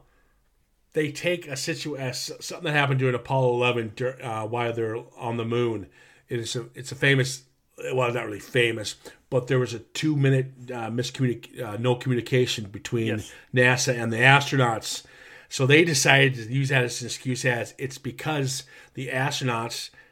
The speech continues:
Speaker 1: found something on that planet that, that believed that the moon is,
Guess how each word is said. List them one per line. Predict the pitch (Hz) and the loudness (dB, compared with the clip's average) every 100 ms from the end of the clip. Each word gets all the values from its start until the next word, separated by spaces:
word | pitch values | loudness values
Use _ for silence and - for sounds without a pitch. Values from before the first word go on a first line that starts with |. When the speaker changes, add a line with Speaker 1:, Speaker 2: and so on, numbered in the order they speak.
| _ _ | _ _
Speaker 1:
found | - 131 135 135 | -4 0 2 2
something | 135 123 120 | -2 -4 -4
on | 117 | -4
that | 113 107 | -6 -8
planet | - 131 123 117 - _ _ _ _ | -4 0 0 -2 -10 _ _ _ _
that, | 127 113 110 | -4 -4 -4
that | 127 110 | -8 -6
believed | 113 123 127 120 113 | -2 2 2 0 -4
that | 117 110 | -10 -8
the | 120 | -6
moon | 120 120 117 127 135 | -2 -2 -2 -6 -10
is, | 113 - | -10 -10